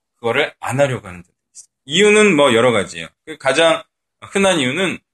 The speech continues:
바쁘다 이거예요. 자기가 지금 이런 일을 하려고 하는데 바빠서 성경 공부를 해야 되는 것도 알고, 뭐,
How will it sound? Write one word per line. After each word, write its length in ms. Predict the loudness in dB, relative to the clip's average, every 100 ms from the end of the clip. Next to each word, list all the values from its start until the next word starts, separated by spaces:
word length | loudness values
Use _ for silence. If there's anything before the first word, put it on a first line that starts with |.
| _
바쁘다 540 | -14 -14 -4 2 2 2
이거예요. 220 | -2 -14 _ _ _ _ _ _ _ _
자기가 220 | -2 0
지금 200 | 0 -2
이런 240 | 0 0 0
일을 220 | -2 -2
하려고 340 | 0 0 0
하는데 540 | 0 -2 -2 0 -2 -4 -16 _ _
바빠서 680 | -12 -2 0 2 4 2 -2 -12 -18
성경 300 | -6 0 0
공부를 320 | 0 -4 -2
해야 140 | 0 0
되는 200 | 0 -2
것도 220 | -2 2
알고, 580 | 2 2 0 2 2 -2 _ _ _
뭐, 460 | -4 2 4 2